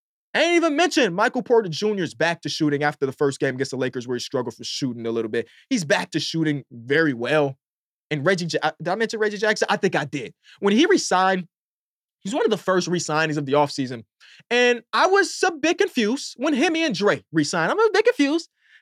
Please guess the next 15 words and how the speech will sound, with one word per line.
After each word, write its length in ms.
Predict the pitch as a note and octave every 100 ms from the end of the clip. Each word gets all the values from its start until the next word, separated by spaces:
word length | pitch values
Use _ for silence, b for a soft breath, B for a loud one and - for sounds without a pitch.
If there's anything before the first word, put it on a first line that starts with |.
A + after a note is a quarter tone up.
| b
'cause, 280 | B3+ B3+ G#3+
uh, 180 | G#3 G#3
Reggie 320 | G3 A3+ C4 A3+
didn't 200 | B3+ C4+
play 160 | C4
a 40 | D#4
ton 320 | - G#3 G3
during 140 | F#3
the 80 | E3
playoff 340 | - D3+ C#3+
run, 220 | C#3+ E3+ -
and 280 | F#3 E3+ D3
Dre 340 | C3+ F3 A#3
got 300 | F3+ E3+ F#3+
minutes 440 | D#3 F3+ F3+ -